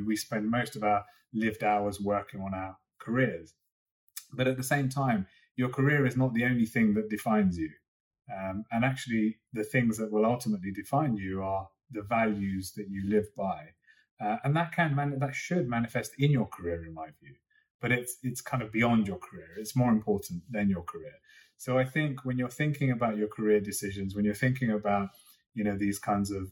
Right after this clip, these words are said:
you know, how you see yourself in the future of the world, um,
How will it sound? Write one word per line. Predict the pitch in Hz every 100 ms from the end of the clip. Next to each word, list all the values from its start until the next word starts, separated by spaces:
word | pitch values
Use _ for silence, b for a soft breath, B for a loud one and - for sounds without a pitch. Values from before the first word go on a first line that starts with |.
| -
you | 110
know, | 98
how | 110
you | 110 104
see | -
yourself | 107 104 - 98 -
in |
the | 95
future | - 107 -
of | 101
the | 95
world, | 120 127 90 87 b b b b _
um, | 117 110 110